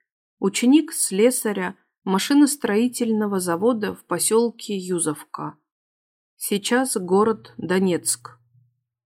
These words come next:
Тысяча девятьсот двенадцатый слесарь на заводе в Юзовке. Тысяча девятьсот девятнадцатый тысяча девятьсот двадцать второй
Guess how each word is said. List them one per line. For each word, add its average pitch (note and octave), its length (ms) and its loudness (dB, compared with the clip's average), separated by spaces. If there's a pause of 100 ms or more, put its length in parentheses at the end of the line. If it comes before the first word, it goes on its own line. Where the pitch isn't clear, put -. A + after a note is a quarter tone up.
(120)
Тысяча D4+ 380 4
девятьсот G#3+ 480 0
двенадцатый F#3+ 880 -2 (3000)
слесарь A#3+ 760 0
на F#3 140 0
заводе A3+ 440 2
в G#3+ 40 -6
Юзовке. D#3 840 -6 (1200)
Тысяча D4 340 2
девятьсот G#3 440 2
девятнадцатый G3+ 840 -2
тысяча G3+ 720 -4
девятьсот F3+ 460 0
двадцать F#3+ 460 -6
второй A3+ 560 -4